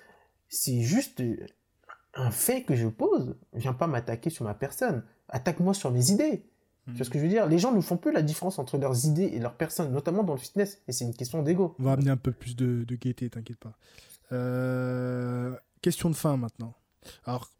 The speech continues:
Speaker 2: bon, en théorie, c'est plus adapté force athlétique, powerlifting, mais je vais modifier un petit peu. Euh, ton son, ton son, qu'est-ce que t'écoutes quand, euh,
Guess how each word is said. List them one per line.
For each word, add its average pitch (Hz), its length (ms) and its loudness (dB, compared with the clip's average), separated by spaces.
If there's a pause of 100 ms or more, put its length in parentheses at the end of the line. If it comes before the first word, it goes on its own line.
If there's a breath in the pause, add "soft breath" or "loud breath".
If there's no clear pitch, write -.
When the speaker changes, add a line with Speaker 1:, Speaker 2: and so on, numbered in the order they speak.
Speaker 2:
bon, 143 120 0
en 143 60 2
théorie, 165 260 4
c'est 170 120 2
plus - 200 -4
adapté 160 300 2
force - 240 -4
athlétique, 147 380 -2
powerlifting, 151 480 0
mais 151 140 2
je 127 80 0
vais 131 100 -2
modifier 131 420 -2
un 127 40 -2
petit - 160 -10
peu. 165 200 0 (840 loud breath)
Euh, 131 600 2 (440)
ton 160 160 0
son, 190 880 0 (360)
ton 156 120 0
son, 170 340 -2
qu'est-ce 165 160 -2
que - 80 0
t'écoutes 143 300 -2
quand, 131 240 -4
euh, 123 280 -4